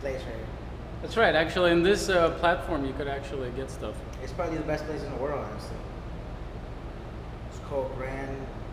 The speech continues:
Speaker 1: Army Plaza, if I'm not mistaken.
Speaker 2: Oh, awesome.
Speaker 1: Yeah.
Speaker 2: When's the next time you're gonna come out?
Speaker 1: Uh, most likely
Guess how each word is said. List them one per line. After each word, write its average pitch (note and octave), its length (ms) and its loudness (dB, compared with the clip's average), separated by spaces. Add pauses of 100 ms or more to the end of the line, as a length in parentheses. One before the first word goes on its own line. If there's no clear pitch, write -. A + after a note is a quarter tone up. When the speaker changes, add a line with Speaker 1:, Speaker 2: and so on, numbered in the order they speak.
(160)
Speaker 1:
Army A#2+ 320 -6
Plaza, A#2 300 -6
if - 60 -10
I'm - 340 -8
not - 120 -8
mistaken. - 280 -8
Speaker 2:
Oh, - 920 -8
awesome. - 240 -8 (340)
Speaker 1:
Yeah. G#2 80 -6 (1600)
Speaker 2:
When's D3+ 320 2
the D3+ 140 2
next - 200 0
time C#3 140 -2
you're C3 100 -4
gonna B2 100 -6
come C3 100 -6
out? A#2+ 140 -4 (680)
Speaker 1:
Uh, C#3 280 -6
most F3 260 -4
likely G#3 160 -2